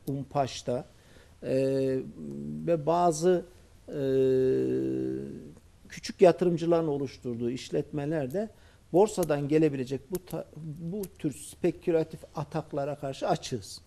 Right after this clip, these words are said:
Yani bunu biz bununla ilgili nasıl bir tedbir alırız? Bunu S P K ile görüşüyoruz ama S P K'nın gözetimindeyiz. S P K'nın kontrolündeyiz. Yani ben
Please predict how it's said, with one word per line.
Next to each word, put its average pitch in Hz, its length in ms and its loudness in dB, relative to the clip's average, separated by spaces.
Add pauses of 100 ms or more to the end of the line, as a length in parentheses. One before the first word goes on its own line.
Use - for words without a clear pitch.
Yani 104 180 -8 (120)
bunu 120 200 -4 (400)
biz 156 160 2
bununla 180 360 4
ilgili 156 300 4
nasıl 170 240 0
bir 147 40 -4
tedbir 120 380 -4
alırız? 113 360 -6
Bunu 139 140 -8
S 156 200 0
P 147 220 2
K 139 140 2
ile 131 160 0
görüşüyoruz 127 460 -2
ama 165 160 2
S 185 240 0
P 214 240 6
K'nın 233 380 2 (360)
gözetimindeyiz. 175 920 8 (440)
S 160 220 6
P 180 160 6
K'nın 180 300 0
kontrolündeyiz. 147 1000 0
Yani 165 280 4 (800)
ben 208 260 4